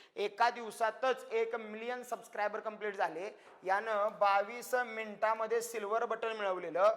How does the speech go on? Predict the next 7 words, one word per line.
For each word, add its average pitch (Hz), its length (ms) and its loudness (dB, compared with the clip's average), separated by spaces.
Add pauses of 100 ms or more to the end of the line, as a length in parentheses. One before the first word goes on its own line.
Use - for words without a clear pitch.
(340)
नव्वद 220 580 0
मिनिटामध्ये 226 640 2
गोल्ड 226 320 0
मेडल, 240 300 0 (220)
गोल्ड 240 400 4
बटन 247 520 0
मिळवलेलं 196 640 2